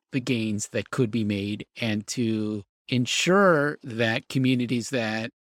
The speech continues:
refuse to voluntarily implement the, the no-kill philosophy and the programs that make it possible to force them to do so, we need to do what every other social movement in history has done,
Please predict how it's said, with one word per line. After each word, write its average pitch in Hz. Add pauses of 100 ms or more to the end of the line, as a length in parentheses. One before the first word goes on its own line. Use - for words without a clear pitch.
(220)
refuse 156
to 147
voluntarily 120 (140)
implement 120 (140)
the, 131
the 120
no-kill 113
philosophy 110
and 104
the 104
programs 110
that 113
make 107
it -
possible 107
to 107
force 190
them 110
to 120
do 104
so, 104 (500)
we 143
need 123
to 131
do 120
what 110 (200)
every 185
other 143
social 117
movement 101 (340)
in 104
history -
has -
done, 95